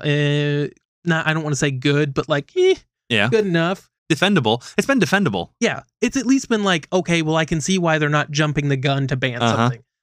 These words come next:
Speaker 1: Like
Speaker 2: And you shouldn't jump the gun to ban something 'cause of this one.
Speaker 1: No.
Speaker 2: But whoo-wee, <laughs> this looks bad.
Speaker 1: That's, that's ugly.
Speaker 2: This was a bad Sunday to play <laughs> Legacy.
Speaker 1: Unless you're an Elves player.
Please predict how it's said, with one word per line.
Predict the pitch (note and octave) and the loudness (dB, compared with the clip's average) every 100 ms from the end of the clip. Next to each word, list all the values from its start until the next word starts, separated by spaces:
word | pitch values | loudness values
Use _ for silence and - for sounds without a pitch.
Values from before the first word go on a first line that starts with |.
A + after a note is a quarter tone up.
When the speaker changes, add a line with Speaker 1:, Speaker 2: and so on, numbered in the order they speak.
| _ | _
Speaker 1:
Like | C#3+ C3+ B2+ | -2 -2 0
Speaker 2:
And | E3 F3+ | 0 2
you | F#3+ | 0
shouldn't | - B3+ A#3+ E3+ | 0 0 2 2
jump | E3 F#3 | 2 2
the | G#3+ | 0
gun | F#3+ F#3+ | 2 2
to | F#3+ | 2
ban | D#3+ D#3+ | 2 2
something | D#3 E3 E3 | 2 0 2
'cause | C3+ | 2
of | F#3 | 4
this | F#3+ C3 | 2 0
one. | G#2+ A#2 G3+ | 0 0 0
Speaker 1:
No. | C#3 A2 - _ _ | -2 -4 -12 _ _
Speaker 2:
But | - G2 - - | -4 -4 -4 4
whoo-wee, | D#4+ A#3+ | 4 6
<laughs> | C4+ G#3+ | 2 0
this | D3 | -2
looks | C3 | -4
bad. | A#2+ A#2+ - - | -2 -2 -2 -2
Speaker 1:
That's, | B2 B2+ - - _ _ _ _ | -2 -2 -6 -8 _ _ _ _
that's | D3+ C#3 - - _ | -2 -2 -10 -12 _
ugly. | C#3 - F#2+ A#2 | -2 -2 -10 -2
Speaker 2:
This | F#3+ | 0
was | D4+ | 2
a | B3 | 0
bad | B2 B2+ C3+ | 0 -2 -2
Sunday | B2+ C#3 C3+ A#2 | 0 0 2 0
to | |
play | A2+ A#2+ | 2 2
<laughs> | |
Legacy. | B2 A2+ A#2 - - B2 _ _ _ - - - _ _ | 2 0 -4 -2 -4 -4 _ _ _ -16 -16 -16 _ _
Speaker 1:
Unless | A#2+ - | -6 -2
you're | D3+ | -2
an | |
Elves | F3+ A3+ | -2 -4
player. | B2+ C3 | -6 -6